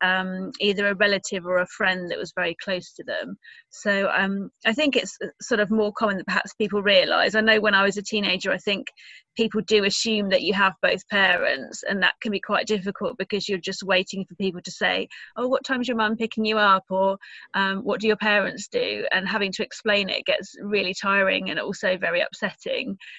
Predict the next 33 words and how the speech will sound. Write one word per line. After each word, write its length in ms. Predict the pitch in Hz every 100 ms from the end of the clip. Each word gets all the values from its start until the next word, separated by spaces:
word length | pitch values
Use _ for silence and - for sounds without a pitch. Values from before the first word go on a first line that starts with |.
| - -
And 220 | 208 214 208
then 140 | 208
you 140 | 202
also 240 | 196 196 202
have 140 | 185
to 100 | 214
deal 240 | 208 208 190
with 120 | 196
the 100 | 202
other 140 | 202
person's 460 | - 202 190 214 208
reaction 500 | 202 190 - - 196
because 260 | 190 208 196
they're 120 | 196
very 240 | 185 190
embarrassed 760 | 190 185 185 190 190 180 - -
or 240 | 202 190 185
they're 140 | 185
quite 240 | - 196 -
horrified, 720 | 196 190 - - 107 - 190 196
um, 400 | 180 180 180 185 -
that 100 | 185
they've 240 | 190 -
put 100 | 214
their 140 | 190 185
foot 220 | - -
in 120 | 190
it 100 | -
in 120 | 208
that 200 | 214 -
way. 360 | - - 123 208 - - - -
Um, 300 | 202 202 202
so, 400 | - 214 208 208